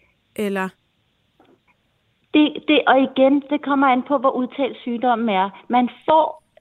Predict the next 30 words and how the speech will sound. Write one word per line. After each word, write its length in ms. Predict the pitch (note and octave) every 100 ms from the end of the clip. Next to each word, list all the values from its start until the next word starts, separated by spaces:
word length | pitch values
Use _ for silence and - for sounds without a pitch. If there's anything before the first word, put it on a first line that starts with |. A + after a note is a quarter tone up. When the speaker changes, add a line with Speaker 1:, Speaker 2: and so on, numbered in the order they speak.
| -
Speaker 2:
når 140 | C4
man 180 | B3 A#3
har 160 | A3+ A3
meget 320 | G#3 G#3+ A#3
avanceret 440 | A3 G#3+ - A3
grøn 220 | G#3 G#3 E3+
stær, 200 | - D#3
så 140 | - C4
får 160 | D4 C#4
man 120 | D4+ B3+
det, 140 | A3+
vi 80 | A3+ B3
kalder 220 | A#3+ G#3+ G#3 -
tunnelsyn. 640 | G3 - G3+ - G3 E3+ F3+ - -
Og 120 | A3+ A3
så 60 |
er 40 | D#4
det 140 | E4+
rigtigt 300 | B3+ B3+ C4+
nok, 200 | G#3+ F#3+ -
så 60 |
er 60 | C#4+
det 100 | D4+
et 100 | C#4+
lille 260 | C4 C#4
hul, 300 | C#4 B3 B3
man 200 | C4+ C4 A#3+ -
ser 320 | C4+ A#3+ -
ud 160 | C4+ B3+
af 380 | A#3 G#3+ F#3+